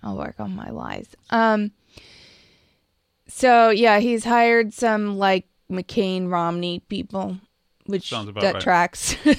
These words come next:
Speaker 1: So, I mean, I assume they're gonna do just as good a job for him as they've done for others.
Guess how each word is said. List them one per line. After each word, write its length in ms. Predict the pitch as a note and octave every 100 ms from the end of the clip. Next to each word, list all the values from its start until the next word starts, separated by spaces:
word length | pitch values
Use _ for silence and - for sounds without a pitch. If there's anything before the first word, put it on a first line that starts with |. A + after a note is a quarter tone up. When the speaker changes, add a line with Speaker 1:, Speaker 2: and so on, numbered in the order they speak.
| -
Speaker 1:
So, 220 | - C#4 -
I 320 | C#4+ A#3+ B3+
mean, 520 | C4+ C4 A#3 A3+ G#3+ -
I 60 | G3+
assume 440 | G3 F3+ F#3 F3
they're 180 | F3 E3+
gonna 200 | E3+ E3
do 240 | E3 E3 E3
just 280 | F3 G#3+
as 120 | F3+ E3+
good 140 | F3
a 40 |
job 280 | E3+ F3+ F3
for 80 | -
him 220 | F3+ F3 E3+
as 140 | F3+
they've 180 | F3+ F#3+
done 160 | F3
for 120 | F#3+ -
others. 380 | A#3+ A#3 A3+